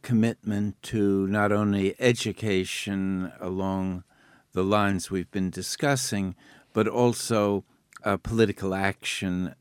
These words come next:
that reinforces the message that he's trying, uh, to convey, that we have to not only, uh, stop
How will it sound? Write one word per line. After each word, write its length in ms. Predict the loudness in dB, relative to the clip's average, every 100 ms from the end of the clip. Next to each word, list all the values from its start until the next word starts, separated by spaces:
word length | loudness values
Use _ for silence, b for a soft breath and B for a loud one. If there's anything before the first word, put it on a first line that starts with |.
| -12
that 280 | -6 -4 -2
reinforces 1300 | 2 2 2 -2 -2 2 2 2 -4 -4 -4 -8 -8
the 100 | -4
message 720 | -2 -2 -4 -6 -6 -8 -10
that 220 | -8 -8
he's 280 | -8 -10 -10
trying, 540 | -6 -4 -2 -4 -8 b b b b b _
uh, 160 | -8 -6
to 100 | -8
convey, 800 | -12 -6 -4 -4 -2 0 2 0
that 240 | -2 -6 -6
we 160 | -6
have 400 | -2 -4 -4 -10
to 320 | -6 -4 -4 -6 B B B
not 260 | -2 0 2
only, 580 | 2 2 0 0 -2 -4 b b b b _ -8
uh, 260 | -6 -6
stop 640 | -4 -6 -2 0 0 -4